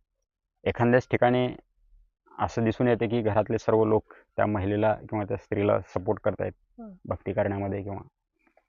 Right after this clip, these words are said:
Speaker 1: तर ही समस्या ज्या-, ज्यांच्या ज्यांच्या जीवनामध्ये आहे,
Speaker 2: हम्म.
Speaker 1: ज्यांना ज्यांना तुम्ही भक्तीच्या मार्गावरती निघालेला आहे आणि तुम्हाला घरातून प्रतिकूलता सहन करावी लागते किंवा घरातून विरोध सहन करावा लागतो, अशा स्थितीमध्ये जे आहेत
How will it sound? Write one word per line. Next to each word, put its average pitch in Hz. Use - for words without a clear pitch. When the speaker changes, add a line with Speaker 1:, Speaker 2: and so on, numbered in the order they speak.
Speaker 1:
तर 135
ही 131
समस्या 147
ज्या-, 131
ज्यांच्या 120
ज्यांच्या 139
जीवनामध्ये 117
आहे, 80
Speaker 2:
हम्म. -
Speaker 1:
ज्यांना 117
ज्यांना 123
तुम्ही 113
भक्तीच्या 113
मार्गावरती 117
निघालेला 117
आहे 113
आणि 120
तुम्हाला 117
घरातून 107
प्रतिकूलता 113
सहन 104
करावी 110
लागते 107
किंवा 113
घरातून 107
विरोध 107
सहन 101
करावा 101
लागतो, 95
अशा 92
स्थितीमध्ये 113
जे 110
आहेत 92